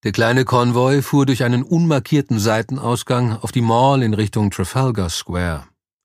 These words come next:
Keine Kratbegleiter, keine Sirenen, kein Blaulicht. Sie hatten nicht vor, das Interesse neugieriger Gaffer auf sich zu ziehen,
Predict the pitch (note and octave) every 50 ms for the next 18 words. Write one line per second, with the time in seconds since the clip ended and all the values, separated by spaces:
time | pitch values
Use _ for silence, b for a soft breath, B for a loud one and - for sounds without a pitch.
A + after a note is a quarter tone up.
0 | _ _ _ _ _ _ _ _ - - A#2+ B2 C#3 C#3+ C3+ A#2+ G#2 - - -
1 | B2+ C3+ C#3+ C3+ - - - G#2+ F#2+ - G2+ G#2 - - A2 G#2+ A#2 A2 G2+ F2+
2 | D#2+ _ - - A#2+ A#2+ A#2+ G#2+ A#2 A#2+ A2 G#2+ B2+ D3 D3+ D3 C3+ A#2 G#2+ F#2+
3 | - - A2+ A#2+ A2+ A2+ A#2+ B2+ C#3+ C#3 B2+ A#2+ A2 G2+ - - _ _ _ _
4 | _ _ _ _ _ _ _ _ _ _ _ _ - - G2+ D#2 A#2+ B2+ - -
5 | D3+ D3 D#3+ - - - - - C#3 D3+ F3 F3+ D#3 D#3 C#3 - - D3 C#3 -
6 | D3 C3+ B2+ C3+ D3 - - E3 D3+ C#3 B2+ B2+ C3 C#3+ B2+ - D3+ D3 C3 C3+
7 | A#2+ C3+ A#2+ G#2 - - D#3+ D#3 - - D3 A#2+ G#2+ - F2 F2+ E2+ - - F2
8 | F2 - - - E2 D#2+ - - A2 G#2 G#2 G2+ B